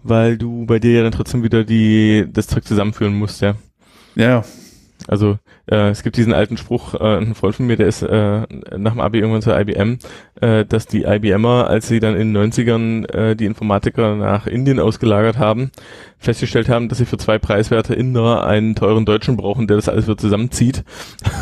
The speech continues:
Speaker 2: Ja.
Speaker 1: <laughs> Ähm, da war die Einspar-, Einsparung nicht so riesengroß. Ähm, das, da muss man sich wirklich Gedanken drum machen, wie das funktioniert, ja.
Speaker 2: Ja.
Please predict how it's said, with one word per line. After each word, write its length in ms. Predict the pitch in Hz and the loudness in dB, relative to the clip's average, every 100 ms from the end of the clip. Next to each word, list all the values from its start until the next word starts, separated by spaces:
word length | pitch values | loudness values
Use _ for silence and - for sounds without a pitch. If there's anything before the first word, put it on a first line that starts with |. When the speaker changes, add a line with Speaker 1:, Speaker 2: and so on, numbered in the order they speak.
| - - | -8 -4
Speaker 2:
Ja. 240 | 107 110 127 | 2 2 0
Speaker 1:
<laughs> 40 | - - - - - - 226 214 190 - | -4 -4 -2 -4 -4 0 2 4 2 0
Ähm, 260 | 127 117 117 | 0 0 2
da 160 | 117 113 | 0 2
war 160 | 120 | 2
die 240 | 123 123 120 | 4 4 4
Einspar-, 800 | 87 120 - 123 117 120 127 - | 2 -2 0 0 2 2 0 -2
Einsparung 460 | 120 135 123 117 | -2 0 0 0
nicht 160 | 117 117 | -4 -6
so 320 | - 127 127 | -2 0 2
riesengroß. 840 | 127 131 127 139 135 113 117 135 - | 4 4 4 2 0 0 2 0 0
Ähm, 320 | - 113 117 | 0 0 0
das, 160 | 113 107 | -2 0
da 120 | 110 | -2
muss 120 | 113 | 0
man 120 | 117 113 | 2 2
sich 80 | |
wirklich 160 | 107 - | 0 -6
Gedanken 280 | - 98 113 | -6 -4 -4
drum 120 | 110 | -6
machen, 240 | 104 101 104 | -4 -4 -4
wie 60 | |
das 140 | 104 - | -4 -6
funktioniert, 500 | 113 - 110 101 - | -8 -10 -8 -6 -6
ja. 100 | 107 - _ - - - - - - - - _ - | -8 -10 _ -20 -20 -20 -20 -20 -20 -20 -20 _ -6
Speaker 2:
Ja. 160 | - 285 | -4 -4